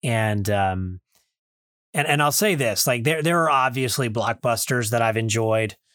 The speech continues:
um, recently, uh, Guardians Three, like, there are obviously blockbusters I've enjoyed, but this feels like the most classic example, like, classic Hollywood example of a blockbuster. So if you, if you're kind of yearning for the yesteryear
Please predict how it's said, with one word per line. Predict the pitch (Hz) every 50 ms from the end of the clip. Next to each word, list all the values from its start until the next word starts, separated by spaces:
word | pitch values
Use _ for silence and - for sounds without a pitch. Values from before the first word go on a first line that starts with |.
| _ _ _ _ _
um, | 175 123 110 107 107 104 104 101 117 -
recently, | 113 117 110 98 - 123 117 110 107 101 98 92 _ _ _ _ _ _
uh, | 117 104 110
Guardians | 117 113 117 110 110 110 107 107 104 104 98
Three, | - - 98 92 92 90 92 98
like, | 101 101 98 - - - - _ _
there | 139 123 120
are | 127 - -
obviously | - 127 123 123 110 110 113 107 98 - 117 107
blockbusters | 95 104 92 95 92 107 92 90 - 110 98 90
I've | 90 90
enjoyed, | 90 90 - 90 87 92 95 - - - - - _ _ _ _
but | 151 139 131 127 117 - _ _ _ _ _
this | - 127 117 127 156 165 151 -
feels | - - 170 165 160 143 127
like | 151 139 135
the | 131 143
most | 135 127 123 117 - - -
classic | - - - 131 120 113 120 127 - - - 131 113 - -
example, | 131 120 110 113 104 95 110 104 104 110 104 - 135 123 123 127 127 131 _
like, | - 139 120 120 - _ _ _
classic | - - 151 139 139 123 - 143 -
Hollywood | - - 127 120 123 123 120 120 120
example | 117 113 104 110 110 104 104 104 - 123 113 113 123
of | 120 117 113
a | 113 117 113
blockbuster. | 110 113 117 123 - - 139 131 117 - - 151 151 147 - _ - - - - - - _
So | - - 147 139
if | 127 -
you, | 151 143 135 139
if | 151 151 135 -
you're | 147 143 165 165
kind | 156 - 160 156
of | 147 131
yearning | 123 117 123 131 135 135 139 135 135 123
for | - - 131
the | 113 117 113
yesteryear | 107 104 107 117 113 - - 147 131 127 123 127 131 131 127 127 127 123 123 135